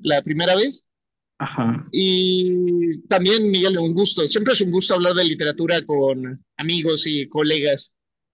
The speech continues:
Speaker 2: Bueno, pues muchas gracias, José. Eh, gracias a toda la gente que nos ha escuchado. Gracias a Marco Polo Martínez ahí en controles. Gracias a toda la comarca lagunera y a toda la gente que nos ve en otros lugares.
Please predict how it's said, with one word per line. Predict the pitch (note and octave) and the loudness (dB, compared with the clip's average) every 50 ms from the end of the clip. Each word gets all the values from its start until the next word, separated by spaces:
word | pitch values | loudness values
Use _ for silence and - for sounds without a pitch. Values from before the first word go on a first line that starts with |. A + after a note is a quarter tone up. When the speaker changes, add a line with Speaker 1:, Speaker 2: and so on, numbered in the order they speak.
| _ _ _ _ _ _ _ _ _ _ _ _ _ _ _ _ _ _ _ _ _ _ _ - - - - _ _ _ _ _ _ | _ _ _ _ _ _ _ _ _ _ _ _ _ _ _ _ _ _ _ _ _ _ _ -20 -20 -20 -20 _ _ _ _ _ _
Speaker 2:
Bueno, | - E3 F#3 D#3+ | -4 -2 -2 0
pues | F3 F3 E3 E3+ | 0 0 0 0
muchas | E3 F3+ F3+ G#3+ G3+ | 0 -2 -2 0 0
gracias, | F#3+ G3 G#3 G#3 G#3+ A3 G#3 G3+ - | 0 0 0 0 0 -2 -2 -2 -4
José. | F#3+ F3+ - G#3 G#3 A3 - - - _ _ | -4 -4 -2 0 0 -2 -2 -6 -10 _ _
Eh, | - F#3 F3 E3 E3 E3 D3+ | -8 -6 -2 -2 -2 -2 0
gracias | D3+ F#3 F#3+ G3+ F#3+ G#3+ G3 F#3+ | 0 0 0 0 0 0 -2 -2
a | F#3+ | 0
toda | F#3+ G3 | 0 0
la | G3 F#3 - | 0 0 -2
gente | G3+ G3+ G3 F#3+ - | -2 -2 -2 -2 -2
que | E3+ D#3+ | -2 0
nos | E3 | 0
ha | F3+ | 0
escuchado. | F#3 F#3 F3 E3+ G3 F#3+ G3 G3 G3+ G#3 G3+ - - _ _ _ - | -2 -2 -2 -2 0 0 2 2 0 0 -2 -6 -12 _ _ _ -8
Gracias | D3+ E3 F#3 F#3 F#3 G3 F3+ | -4 -2 -2 0 -2 -2 -2
a | F#3 E3 | -2 -2
Marco | D#3 D3+ D#3 D#3 D3 | -2 -2 -2 -4 -4
Polo | D#3+ F3 F3+ F3 | -2 0 0 0
Martínez | E3 D#3+ D#3+ E3+ F3 F3 E3+ E3 - | 0 -2 -2 0 0 0 0 0 0
ahí | E3 D#3+ E3 | 0 0 -2
en | E3 | -2
controles. | E3+ D#3+ D#3 D3+ D#3+ F3 F3+ F3 F3+ F3+ F3+ - - _ _ _ _ _ _ - | 0 -2 -2 0 0 0 0 0 0 0 -2 -4 -10 _ _ _ _ _ _ -6
Gracias | C#3 D3 C#3+ E3+ E3+ E3+ F3 E3+ E3 E3 E3 D#3+ D#3+ - | -4 -2 -2 -2 -2 -2 -2 0 0 0 0 -2 -4 -8
a | - D3 D3+ | -10 -10 -6
toda | D3+ F3+ F3+ | -4 -4 -2
la | F3 E3 | -2 -2
comarca | D#3+ D#3+ D#3+ F3 F3 E3+ F3 D#3+ | -2 -4 -2 -2 -2 -2 -2 -2
lagunera | E3 D#3+ D#3+ E3 F3+ F#3 F#3 F3+ | -2 0 0 0 0 0 0 -2
y | F3 | -2
a | D#3+ | -2
toda | D#3+ B3 C4+ | -2 -2 -2
la | B3 A#3 | -2 -2
gente | A#3 A#3+ A3+ G3+ G#3 | 0 0 0 0 0
que | F#3+ F#3 | -2 -2
nos | E3+ D#3+ D#3 | -2 -2 0
ve | F3 F#3 | 0 0
en | F3+ E3+ | 0 -2
otros | E3+ E3+ E3 D3 C#3+ | -2 -4 -4 -2 0
lugares. | D3+ E3+ G3 G3+ G#3 A#3+ B3 - - - | 2 2 2 2 0 -2 -2 -4 -8 -14